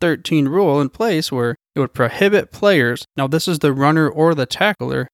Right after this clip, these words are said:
from using the crown of their helmet with forcible contact, unless inside the tackles.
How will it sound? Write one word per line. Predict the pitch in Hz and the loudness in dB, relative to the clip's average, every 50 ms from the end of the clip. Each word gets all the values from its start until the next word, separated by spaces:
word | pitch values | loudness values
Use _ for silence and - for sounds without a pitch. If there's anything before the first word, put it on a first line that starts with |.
| _ _ _ _ _ - | _ _ _ _ _ -8
from | 139 127 127 | -4 0 2
using | 135 143 143 143 127 | 2 2 2 2 -2
the | 113 120 | -4 -6
crown | - - 170 170 170 165 | -4 -2 0 2 2 2
of | 151 147 | 0 0
their | 139 127 | -2 -4
helmet | - - 175 165 147 127 120 | -2 0 0 0 0 -2 -4
with | 127 117 - | -8 -10 -10
forcible | - - 156 160 139 - 151 143 131 - | -8 -2 -2 0 0 -2 -4 -6 -8 -8
contact, | - - 170 147 127 113 - 127 123 131 - - _ _ _ _ _ _ _ | -4 -2 -2 -2 -2 -2 -6 -6 -6 -8 -10 -18 _ _ _ _ _ _ _
unless | 139 139 127 127 135 135 127 - - | -2 -2 0 0 0 0 0 -2 -2
inside | 139 139 135 - - 143 131 131 127 | -2 -2 -2 0 2 2 2 2 0
the | 127 | -4
tackles. | - - - 131 120 120 - 117 - - | -8 -4 -4 -2 -2 -4 -6 -10 -14 -14